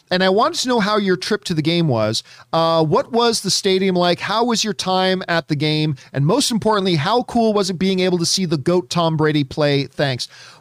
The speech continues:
Watching Tom Brady play was everything. It, it's, it was, like, one of the little life goals of mine to be able to see Tom Brady play at least once live and in person.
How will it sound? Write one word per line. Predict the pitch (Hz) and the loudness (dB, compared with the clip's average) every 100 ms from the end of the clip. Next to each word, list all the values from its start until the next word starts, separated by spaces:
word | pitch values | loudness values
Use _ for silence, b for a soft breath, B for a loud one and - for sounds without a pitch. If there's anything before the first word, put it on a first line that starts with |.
| B | B
Watching | 175 269 277 240 | 0 0 -2 -4
Tom | 185 220 196 | 0 0 2
Brady | 196 190 185 | 0 0 -2
play | - 185 175 | -2 0 2
was | 151 139 | 2 -2
everything. | 151 139 131 113 | -2 -4 -4 -6
It, | 117 143 | -6 -2
it's, | 190 190 | -2 0
it | 214 | -2
was, | 196 208 226 | 0 -2 0
like, | 214 | 0
one | 226 240 | 0 0
of | |
the | 220 | 0
little | 196 220 233 180 | 0 0 0 0
life | 180 - | 0 0
goals | 185 165 143 | 0 0 0
of | 147 | 0
mine | 139 135 131 123 B B B B B | 0 0 -2 -6 B B B B B
to | - | -2
be | 170 190 | 2 2
able | 202 | 2
to | |
see | 196 202 | 0 -2
Tom | 170 180 175 160 | -2 0 2 2
Brady | 156 151 143 | 2 2 0
play | - 147 | 0 0
at | 139 | 0
least | 135 127 - | 0 -2 -2
once | 131 135 - | -4 -4 -2
live | 131 135 | 0 0
and | 127 | -2
in | 123 | -6
person. | - 110 - 165 | -6 -6 -4 -4